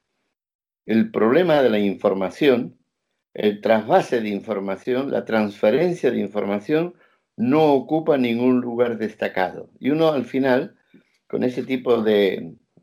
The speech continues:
espíritu conspirativo que nos anima a todos en esta época, eh, en la que tenemos precisamente tanta, tanta información, termina pensando, "Es que ahí debe estar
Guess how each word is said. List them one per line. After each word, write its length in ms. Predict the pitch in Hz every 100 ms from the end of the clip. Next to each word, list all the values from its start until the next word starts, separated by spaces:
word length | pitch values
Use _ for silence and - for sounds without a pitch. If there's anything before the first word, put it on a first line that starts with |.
| -
espíritu 720 | 85 - 131 127 123 120 110
conspirativo 880 | 101 95 - 101 95 147 151 107
que 80 | 95
nos 180 | 95 90
anima 320 | 101 113 107
a 80 | 101
todos 380 | 120 117 107 101
en 100 | 101
esta 320 | 104 - 104
época, 640 | 110 110 101 98 95 90 - _ _ _ _
eh, 380 | 101 95 95 95
en 160 | 104 101
la 140 | 98
que 80 | 101
tenemos 400 | 98 104 120 117
precisamente 720 | 95 92 117 117 113 117 110
tanta, 480 | 98 113 113 117 -
tanta 320 | - 120 123
información, 800 | 113 110 117 131 123 135 165 190 _ _ _ _
termina 460 | - 76 107 120 120
pensando, 640 | 113 113 123 123 123 127
"Es 100 | -
que 120 | - 123
ahí 220 | 131 151
debe 220 | 110 95
estar 480 | 92 - 98 95